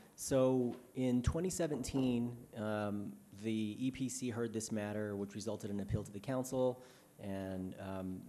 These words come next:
that was under A C seventeen seven. The Lujo incorporated the record of A C seventeen seven and eight into this appeal, and that's relevant because, um, I can use that to discuss the findings that the E P C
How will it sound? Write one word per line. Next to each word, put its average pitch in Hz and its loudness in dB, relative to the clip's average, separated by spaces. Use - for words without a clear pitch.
that 113 0
was 110 -6
under 107 0
A 107 -4
C 104 -4
seventeen 104 -4
seven. 127 0
The 110 4
Lujo 127 2
incorporated 110 2
the 101 -2
record 98 -2
of 104 -6
A 101 0
C 101 -4
seventeen 101 -4
seven 101 -4
and 95 -4
eight 101 -2
into 120 0
this 107 0
appeal, 101 0
and 104 2
that's 135 0
relevant 120 4
because, 110 2
um, 101 -2
I 107 -8
can 110 -2
use 131 4
that 107 2
to 117 -4
discuss 110 -2
the 104 -4
findings 113 0
that 101 -4
the 107 -8
E 107 -4
P 110 -6
C 104 -2